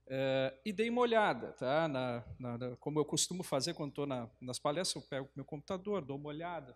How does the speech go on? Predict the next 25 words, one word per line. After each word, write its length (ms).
faço 200
uma 100
pesquisa 640
e 60
tal. 360
Encontrei 580
um, 360
um 180
artigo 340
extraordinário, 960
tá? 260
Escrito 340
por 140
dois 240
psiquiatras, 1160
eh, 920
londrinos, 840
do 100
Instituto 520
de 440
Neurologia, 960
do, 500
do 240
Raymond 600
Way 460